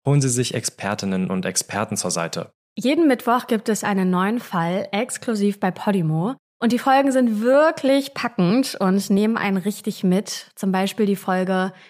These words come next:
Speaker 2: Tödliche Verfolgungsjagd. Da wird der Fall einer jungen Frau erzählt,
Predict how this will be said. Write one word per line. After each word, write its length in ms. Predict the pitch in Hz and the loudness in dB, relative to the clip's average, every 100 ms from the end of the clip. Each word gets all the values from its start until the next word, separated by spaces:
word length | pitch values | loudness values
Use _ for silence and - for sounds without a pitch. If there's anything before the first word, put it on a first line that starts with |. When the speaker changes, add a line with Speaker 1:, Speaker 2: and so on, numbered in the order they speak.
| - | -6
Speaker 2:
Tödliche 520 | - 233 240 214 214 | 0 0 0 -2 -2
Verfolgungsjagd. 1160 | 202 196 - 196 202 180 156 160 139 - - - | -2 -4 0 0 2 0 -2 -4 -8 -10 -18 -6
Da 140 | - 202 | -2 0
wird 120 | 220 | 2
der 100 | 220 | 0
Fall 280 | - 208 240 | 0 -2 0
einer 180 | 208 202 | -2 -2
jungen 260 | 190 185 | 0 -2
Frau 260 | 185 185 208 | 0 0 2
erzählt, 640 | 208 - 202 202 220 - | 0 -2 0 0 -2 -6